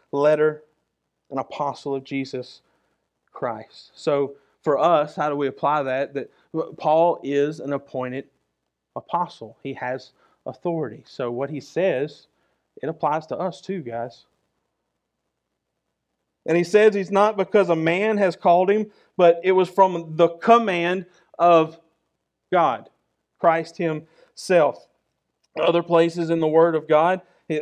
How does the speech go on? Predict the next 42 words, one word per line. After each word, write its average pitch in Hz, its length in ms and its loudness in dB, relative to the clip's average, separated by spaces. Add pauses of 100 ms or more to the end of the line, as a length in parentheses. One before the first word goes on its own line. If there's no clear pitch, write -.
(100)
First 160 300 0
Timothy 175 500 -2
one 160 280 0
and 147 100 -4
one, 170 340 0
Second 165 340 -4
Timothy 165 360 -2
one 165 240 0
and 160 80 -2
one, 165 280 0
First 156 320 -2
Corinthians 160 680 -2 (260)
one 160 260 0
and 151 120 -4
one, 160 300 -2
Second 160 380 -6
Corinthians 160 520 -4 (280)
one 156 500 -2 (120)
and 143 200 -6
one. 156 380 0
Just 185 220 0
about 175 300 0
all 185 260 6
of 196 100 -2
his 185 180 4
letters 180 420 4
start 170 320 4
off 175 300 4
by 147 140 0
saying 180 360 -2
that 147 240 -4
Paul, 160 500 4
an 151 80 -8
apostle 143 960 -2 (360)
of 135 200 -6
Jesus 143 440 -4
Christ. - 640 -10 (540)
Not 151 180 0
an 185 80 0
apostle 180 640 -2
of 170 140 -4
Peter, 160 540 -2